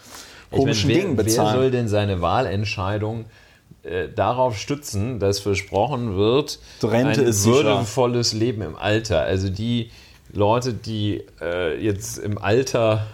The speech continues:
Speaker 1: äh, äh, sind, sagen, „Ja, nee, das kommt ja nicht mehr für mich.“ Die Leute, die, äh, nicht in dem, im Alter sind,
Speaker 2: Ich
Speaker 1: die
Speaker 2: bin
Speaker 1: sagen,
Speaker 2: vierunddreißig, ich glaub nicht dran.
Speaker 1: die sagen, „Ja, wollen wir mal sehen“, ne? Ähm,
Speaker 2: Ja.
Speaker 1: also,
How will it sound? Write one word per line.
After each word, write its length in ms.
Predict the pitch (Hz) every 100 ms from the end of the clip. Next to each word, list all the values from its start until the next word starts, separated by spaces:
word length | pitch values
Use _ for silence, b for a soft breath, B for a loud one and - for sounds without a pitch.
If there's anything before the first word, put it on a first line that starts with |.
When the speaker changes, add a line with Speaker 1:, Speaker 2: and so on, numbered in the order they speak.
| -
Speaker 1:
äh, 300 | - 98 98
äh, 120 | 98 - 76 98 95 -
sind, 580 | 101 92 107 170 180 226 - - B B B B B
sagen, 320 | 101 104 104
„Ja, 80 | 98
nee, 140 | 113
das 160 | 101 95
kommt 180 | 139 135
ja 100 | 107
nicht 200 | 95 92
mehr 160 | 87
für 160 | 85 95
mich.“ 320 | 87 85 90 - B B -
Die 60 | 98
Leute, 360 | 98 117 135
die, 440 | 101 104 104 104 -
äh, 440 | - 90 95 92 - - -
nicht 240 | 113 165 -
in 120 | 127
dem, 260 | 98 92 - _ -
im 220 | 123 110
Alter 520 | - 113 139 - 92 98
sind, 480 | 90 98 147 175 -
Speaker 2:
Ich 100 | 113
Speaker 1:
die 60 | 107
Speaker 2:
bin 100 | 120
Speaker 1:
sagen, 80 | 104
Speaker 2:
vierunddreißig, 600 | 175 151 170 - 175 -
ich 120 | 143
glaub 240 | 151 -
nicht 180 | 139 -
dran. 220 | 107 107
Speaker 1:
die 100 | 107
sagen, 500 | 101 110 117 127 117
„Ja, 260 | 98 98 104 90 85
wollen 140 | 104
wir 40 |
mal 220 | 120 92 82
sehen“, 380 | 92 165 98
ne? 360 | - 90 185 - -
Ähm, 260 | 95 92
Speaker 2:
Ja. 180 | 127 135
Speaker 1:
also, 500 | 101 90 95 87 87